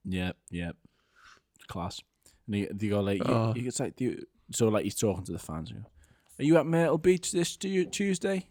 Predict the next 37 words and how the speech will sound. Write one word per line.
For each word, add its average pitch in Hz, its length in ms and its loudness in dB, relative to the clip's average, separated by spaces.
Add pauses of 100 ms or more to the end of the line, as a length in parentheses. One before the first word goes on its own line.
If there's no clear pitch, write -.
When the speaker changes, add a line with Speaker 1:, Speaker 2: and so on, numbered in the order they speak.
(160)
Speaker 1:
"No, 107 320 2
I 123 120 8
gotta 123 300 4
be 117 140 0
in 104 120 0
court." 113 320 4 (380)
<laughs> 240 140 6
He 254 300 12
just, - 340 4 (400)
he's - 160 10
Speaker 2:
He 120 80 10
Speaker 1:
like 113 100 6
Speaker 2:
just, - 380 12
Speaker 1:
<laughs> - 1200 4
Speaker 2:
he 453 200 2
just, 330 260 10
he 147 300 12
just 135 160 10
goes, 131 180 12
"I'm 131 120 12
always 143 260 12
honest 127 320 12
with 127 120 8
my 127 140 10
fans." 123 460 10
Speaker 1:
Yeah, 160 100 8
Speaker 2:
And 156 80 10
that - 100 10
was 135 100 6
Speaker 1:
yeah, 117 80 6
Speaker 2:
the 127 40 10
Speaker 1:
yeah, 131 60 4
Speaker 2:
clip - 220 10
Speaker 1:
yeah. 127 60 0
Speaker 2:
that 143 120 8
they 127 140 12
showed. 123 380 12